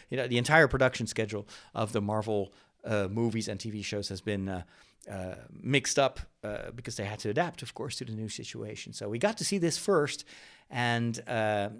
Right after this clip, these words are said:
so maybe, maybe that is why they made certain choices story-wise. Um,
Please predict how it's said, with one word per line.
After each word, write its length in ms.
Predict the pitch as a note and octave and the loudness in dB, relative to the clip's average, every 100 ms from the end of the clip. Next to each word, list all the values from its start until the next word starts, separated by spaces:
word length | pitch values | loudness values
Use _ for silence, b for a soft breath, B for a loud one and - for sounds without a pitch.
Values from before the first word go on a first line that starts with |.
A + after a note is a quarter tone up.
| - | -8
so 180 | - | -6
maybe, 760 | - C#3 E3+ E3+ F3+ D3+ D3 C#3+ | -6 -4 0 0 0 -4 -8 -6
maybe 300 | B2+ C#3+ C#3 | -2 -2 -2
that 260 | C3 C3+ C#3+ | 0 2 2
is 220 | C3+ B2 | 2 0
why 240 | B2+ B2 A#2+ | 2 4 4
they 120 | A#2 | 2
made 180 | A2+ A2 | 2 0
certain 240 | C#3+ G#2 | -4 -6
choices 580 | F#2 A#2 G#2+ - G#2 - B B B | -4 -2 0 -2 -6 -10 B B B
story-wise. 920 | - - C#3+ C3 G#2+ F2 F#2+ G#2+ - - | -12 4 8 8 8 2 -8 -12 -14 -2
Um, 460 | A#2 A2+ G#2 G2+ | 2 2 2 -2